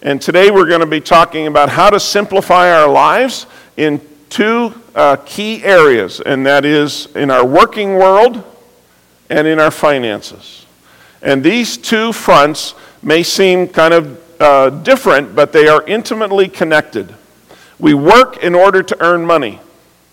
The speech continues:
And we can only spend the money our work has allowed us to earn, in theory, anyway. One of the reasons I say our money is like an anvil that sends us careening down a black hole is that for far too many of us,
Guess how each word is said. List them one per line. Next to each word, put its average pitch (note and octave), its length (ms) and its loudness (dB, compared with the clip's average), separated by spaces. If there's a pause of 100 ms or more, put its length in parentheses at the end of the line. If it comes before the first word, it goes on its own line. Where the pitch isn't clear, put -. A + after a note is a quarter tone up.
(1040)
And D3+ 160 0
we D#3 100 4
can D3+ 200 -2
only A3 340 2
spend G3 400 -2
the F#3+ 60 -2
money E3+ 400 -2
our D#3 160 2
work D#3 300 2
has C#3+ 180 -2
allowed C#3+ 320 4
us C3+ 160 -6
to - 120 -10
earn, A#2+ 460 -4
in B2+ 160 -10
theory, B2 400 -2 (220)
anyway. A2 440 -8 (1080)
One A#3 180 4
of C#4 60 6
the B3+ 100 2
reasons G#3 440 -2
I F3+ 100 4
say F#3 240 0
our D#3+ 140 4
money G#3 340 2
is D3+ 160 -2
like D#3+ 220 2
an D#3 100 -4
anvil E3+ 400 2
that C#3 160 0
sends G#3+ 320 -2
us G#3+ 140 2
careening G3 560 -4
down F3 260 4
a E3 60 2
black E3 320 2
hole F3 400 4
is C#3+ 160 -6
that D#3 180 2
for D3+ 160 -6
far G3 300 2
too G#3+ 180 -6
many F#3+ 320 -2
of B2+ 140 2
us, D#3+ 180 -2